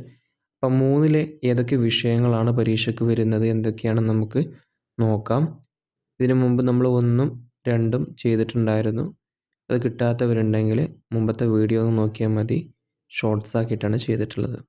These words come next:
ഇനി മൂന്ന് നോക്കാം. മൂന്ന് കുറച്ച് ചർച്ചയുള്ളത് കൊണ്ടാണ്. ഇരുപത്തിയേഴ് തിങ്കൾ, ഒക്ടോബർ ഇരുപത്തിയേഴിന് തിങ്കളാഴ്ചയാണ് പരീക്ഷ. ആദ്യ പരീക്ഷ തന്നെ പ്രാക്ടിക്കൽ പരീക്ഷയാണ്.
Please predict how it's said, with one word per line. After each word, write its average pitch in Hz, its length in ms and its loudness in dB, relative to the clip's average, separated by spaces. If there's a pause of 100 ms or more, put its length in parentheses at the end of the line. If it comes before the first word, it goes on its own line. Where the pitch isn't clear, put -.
(1000)
ഇനി 147 140 2
മൂന്ന് 143 420 2
നോക്കാം. 104 360 -2 (760)
മൂന്ന് 113 220 0
കുറച്ച് 117 260 -4
ചർച്ചയുള്ളത് 120 640 0
കൊണ്ടാണ്. 117 420 0 (920)
ഇരുപത്തിയേഴ് 135 680 2
തിങ്കൾ, 113 400 -2 (1700)
ഒക്ടോബർ 117 460 -2
ഇരുപത്തിയേഴിന് 117 760 0 (160)
തിങ്കളാഴ്ചയാണ് 113 880 0 (300)
പരീക്ഷ. 113 420 -2 (920)
ആദ്യ 123 380 0
പരീക്ഷ 117 440 -2
തന്നെ 120 220 0
പ്രാക്ടിക്കൽ 120 720 -4
പരീക്ഷയാണ്. 110 760 0